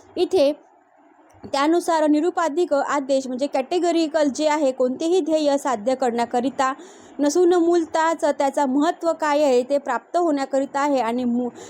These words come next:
कांटच्या मतानुसार जी कृती निरुपाधिक आदेशाच्या तत्वानुसार होत असते तीच काय आहे? योग्य कृती आहे, योग्य त्यांनी समजलेलं असणार आहे. निरुपाधिक आदेशानुसार योग्य कृती करता, योग्य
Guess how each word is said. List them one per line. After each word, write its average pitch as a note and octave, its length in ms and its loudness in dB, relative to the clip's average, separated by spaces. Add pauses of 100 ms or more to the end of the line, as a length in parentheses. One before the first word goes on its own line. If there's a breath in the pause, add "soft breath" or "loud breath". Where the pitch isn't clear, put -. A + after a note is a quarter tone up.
(160 loud breath)
कांटच्या F4+ 400 2
मतानुसार D#4 640 0
जी C4+ 200 0
कृती D#4+ 420 2
निरुपाधिक C#4 680 0
आदेशाच्या C#4 600 0
तत्वानुसार C#4 640 0
होत B3 220 0
असते B3 260 -2 (440 loud breath)
तीच A4 280 2
काय C#4 280 0
आहे? D4 180 0
योग्य B3+ 360 0
कृती D4+ 340 -6
आहे, D#4 200 0
योग्य C4 320 -2
त्यांनी D4 240 -2
समजलेलं C#4 580 0
असणार C#4 280 0
आहे. D4 200 2 (400 loud breath)
निरुपाधिक F#4+ 560 2
आदेशानुसार E4 640 0
योग्य C#4 300 0
कृती E4+ 300 -4
करता, D#4 360 -2
योग्य B3+ 360 0